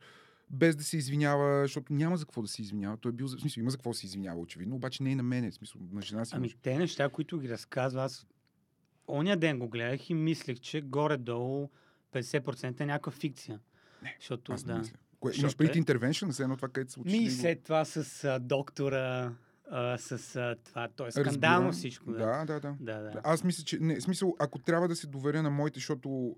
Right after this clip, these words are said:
Speaker 1: стендъпа е много такова, много прелива от
Speaker 2: Да.
Speaker 1: тотална истина в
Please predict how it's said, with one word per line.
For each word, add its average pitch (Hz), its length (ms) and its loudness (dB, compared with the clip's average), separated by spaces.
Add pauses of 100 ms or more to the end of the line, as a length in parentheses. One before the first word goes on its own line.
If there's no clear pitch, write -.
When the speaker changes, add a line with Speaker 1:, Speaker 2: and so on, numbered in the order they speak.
(320)
Speaker 1:
стендъпа 165 500 2
е 156 260 4
много 156 240 2
такова, 123 460 0
много 143 260 0
прелива 135 440 0
от 120 180 0 (340)
Speaker 2:
Да. 117 180 -2
Speaker 1:
тотална 147 340 4
истина 147 380 -2
в 135 140 -4